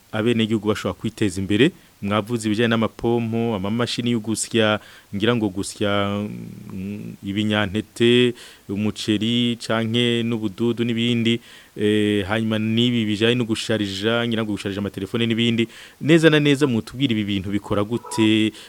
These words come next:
kugira ngo bikorane n'imishwarara y'izuba, bimeze gute neza na neza, mugerageje ku-, kubidusigurira?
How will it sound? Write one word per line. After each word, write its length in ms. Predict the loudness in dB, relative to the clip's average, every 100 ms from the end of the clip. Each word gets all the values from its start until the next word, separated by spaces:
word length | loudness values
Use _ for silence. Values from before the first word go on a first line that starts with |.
| -16
kugira 220 | -10 -2 0
ngo 120 | 0
bikorane 400 | -4 -2 0 0
n'imishwarara 480 | 0 0 0 2 2
y'izuba, 480 | 0 -4 -2 0 0
bimeze 400 | 0 0 2 2
gute 240 | 0 -2 -2
neza 220 | -2 -2
na 60 | -4
neza, 240 | -4 -4 -4
mugerageje 460 | -2 -2 -2 -4
ku-, 240 | -4 -4 -4 -8 -20 -20 -20 _
kubidusigurira? 800 | -4 -4 -2 -2 -2 -2 -4 -4